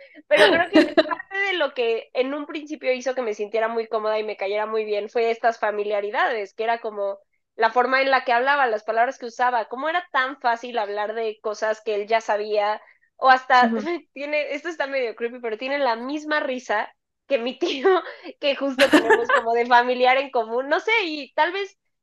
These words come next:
Speaker 1: ni siquiera fue como tanto el am-, este es como esta familiaridad que te hace sentir mucho más cómoda, tal vez que con otra persona que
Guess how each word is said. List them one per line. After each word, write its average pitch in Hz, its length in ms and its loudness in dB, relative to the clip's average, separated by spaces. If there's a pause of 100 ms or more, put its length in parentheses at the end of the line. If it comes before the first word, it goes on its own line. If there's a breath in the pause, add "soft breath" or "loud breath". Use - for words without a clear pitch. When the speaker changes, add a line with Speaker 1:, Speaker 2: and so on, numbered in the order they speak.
Speaker 1:
ni 302 140 -4
siquiera 277 460 -2
fue 320 240 -8
como 320 420 -6
tanto 277 340 0
el 302 120 2
am-, 262 180 -2
este 269 240 -4
es 302 100 -16
como 339 200 -8
esta 320 500 -2 (380)
familiaridad 247 800 4
que 302 100 -8
te 277 120 -4
hace 247 180 -2
sentir 240 340 -8
mucho 247 240 -8
más 214 260 -2
cómoda, 220 420 -2
tal 208 140 -2
vez 214 160 -6
que 196 120 -12
con 190 180 -6
otra 214 240 -2
persona 220 460 -4
que 196 300 -10